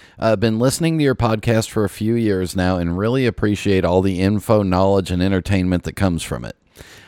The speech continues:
Uh, that's a perfect way to start off any email to me. You got me already. Uh, and then he goes on to say, "I've been smoking pipes off and on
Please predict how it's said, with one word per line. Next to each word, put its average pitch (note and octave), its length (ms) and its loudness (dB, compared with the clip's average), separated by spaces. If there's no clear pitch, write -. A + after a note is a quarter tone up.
Uh, F#2+ 180 0
that's F#2+ 220 -2
a - 40 -8
perfect - 320 -2
way F#2+ 140 0
to F2 60 -2
start F2 280 -2
off E2 160 -4
any F2+ 420 -2
email D#2 240 -4
to C#2 180 -8
me. A#1+ 180 -14
You C2+ 160 -12
got G#2 240 0
me G#2 100 0
already. D#2+ 380 -4
Uh, G#2+ 220 4
and A#2+ 100 -2
then B2+ 100 2
he B2+ 60 0
goes A#2 180 6
on A2+ 160 0
to G2 60 0
say, G#2 260 4
"I've F#2 320 0
been F#2+ 180 -2
smoking - 460 -4
pipes G#2 400 0
off G2 240 0
and A2 100 -2
on F2+ 440 -2